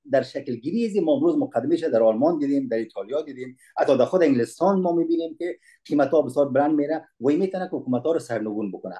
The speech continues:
از اون روز این پیش بینی را پوتین قبلاً هم کرده بود. این حال چیزی که مهم است یکی است که باید پوتین در داخل، پیشتر هم گفتم که ادبیات جنگ باید تغییر بده. وقتی که اگر ببینه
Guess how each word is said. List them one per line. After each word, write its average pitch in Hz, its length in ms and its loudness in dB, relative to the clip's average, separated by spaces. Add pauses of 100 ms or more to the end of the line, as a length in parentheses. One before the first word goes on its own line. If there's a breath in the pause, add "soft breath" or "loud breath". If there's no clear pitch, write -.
از 175 280 0
اون 277 80 6
روز 302 200 2
این 262 140 -4
پیش - 260 -4
بینی 202 180 0
را 220 80 2
پوتین - 420 -2 (100)
قبلاً 151 260 2
هم 143 240 2
کرده 101 160 0
بود. 98 180 -8 (160 soft breath)
این 151 160 4
حال 143 280 2
چیزی - 340 -8
که 196 60 -6
مهم 147 340 -2
است 170 200 -8
یکی 226 280 0
است 233 120 -6
که 226 80 -4
باید 160 220 -6 (120)
پوتین 262 320 -4
در 175 140 0
داخل، 127 260 -6
پیشتر 190 300 -4
هم 175 100 -6
گفتم 247 260 -8
که - 60 -12 (160)
ادبیات 135 680 2
جنگ 175 340 2
باید 120 240 -2
تغییر - 240 -12
بده. - 180 -16 (520 loud breath)
وقتی 226 300 0
که 214 80 2
اگر 156 160 4
ببینه 175 500 2